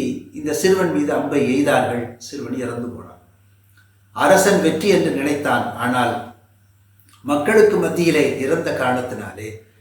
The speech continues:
சிறுவன் ஏற்றிருக்கக்கூடிய மார்க்கம்தான் உண்மையானது என்கிற முடிவிற்கு அவர்கள் வந்து அத்துணை மக்களும் இஸ்லாத்தை ஏற்றுக்கொண்டார்கள் என்கிற செய்தியை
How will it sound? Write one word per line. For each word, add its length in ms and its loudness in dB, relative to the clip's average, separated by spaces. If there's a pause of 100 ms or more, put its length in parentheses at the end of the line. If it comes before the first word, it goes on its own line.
சிறுவன் 500 4
ஏற்றிருக்கக்கூடிய 1160 0
மார்க்கம்தான் 840 2
உண்மையானது 680 2
என்கிற 440 -2
முடிவிற்கு 560 0 (720)
அவர்கள் 400 0
வந்து 640 -4
அத்துணை 580 0
மக்களும் 680 2
இஸ்லாத்தை 600 0
ஏற்றுக்கொண்டார்கள் 800 -4
என்கிற 280 -10
செய்தியை 540 -2